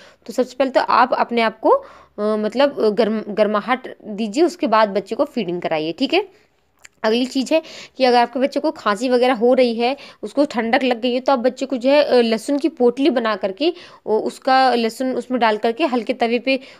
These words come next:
पोटली बना करके उस पे तवे पे रख, रख के बच्चे को सिकाई कीजिए। और इस बात का ध्यान रखिएगा, पहले अपने हाथों पे चेक कर लीजिएगा, then उसके बाद बच्चे पे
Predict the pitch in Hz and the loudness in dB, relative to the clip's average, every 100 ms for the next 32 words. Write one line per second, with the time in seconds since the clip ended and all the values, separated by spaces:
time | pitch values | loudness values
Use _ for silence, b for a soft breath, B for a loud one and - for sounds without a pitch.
0 | B 220 220 269 247 233 233 226 285 277 | B -6 -2 -2 0 0 -2 -2 -2 -2
1 | - - 220 233 247 233 226 226 302 240 | -4 -2 0 0 0 0 -2 -4 -4 -4
2 | - 240 262 247 - - 202 226 240 214 | -2 -2 0 -2 -6 -4 -2 -2 -4 -6
3 | 233 311 B B - 254 214 247 247 302 | -4 -6 B B -4 -2 2 0 2 0
4 | 302 262 254 262 330 285 262 269 294 196 | 0 0 -2 -2 0 0 0 -2 -4 -2
5 | 196 285 285 247 262 262 233 208 254 277 | 0 0 -2 -4 -4 -2 -2 -2 -2 0
6 | 240 240 240 277 190 202 202 202 220 208 | 0 -2 -4 -4 0 2 0 -2 -4 -4
7 | 254 | -6